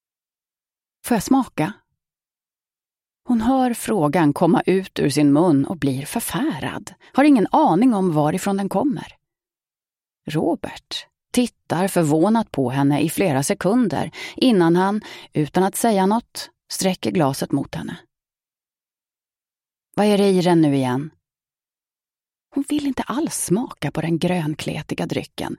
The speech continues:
Verkligen inte. Men den välbekanta situationen är för välbekant. Hon känner pulsen öka i begynnande panik och hon måste bara bryta mönstret, göra något annorlunda.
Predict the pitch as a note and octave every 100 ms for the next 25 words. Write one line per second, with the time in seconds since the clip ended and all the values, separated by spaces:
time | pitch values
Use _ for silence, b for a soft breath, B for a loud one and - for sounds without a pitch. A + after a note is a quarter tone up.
0 | - D3 F#3 D4 - - A3 D4 B3 A3
1 | F#3 - - - - b b b b b
2 | _ _ - A#3+ A#3 A#3+ C4+ B3 G#3+ A#3
3 | A#3 G3 F#3+ G#3 G3 - A#3+ G#3+ D#3+ D#3+
4 | C3+ - A#3 A3 D3 C#3 C#3+ - - E3
5 | C3+ B2+ - F3 - - - - _ _
6 | _ _ _ _ _ _ - E3+ F3 D#3+
7 | E3 - F3+ F3 - D3+ D3 - F3 C3+
8 | - E3+ C#3 C3 D3 D3 D#3+ D3 C3+ -
9 | D#3 D3+ F3 D3+ F3 G3+ G#3+ C4 - A#3+
10 | A3 F3 D3 B3+ G#3+ - G#3 A3 C#4+ A#3+
11 | - - - - - B B C4+ B3 A#3
12 | A3+ - B3 A#3 G3 G#3+ C4 G#3+ -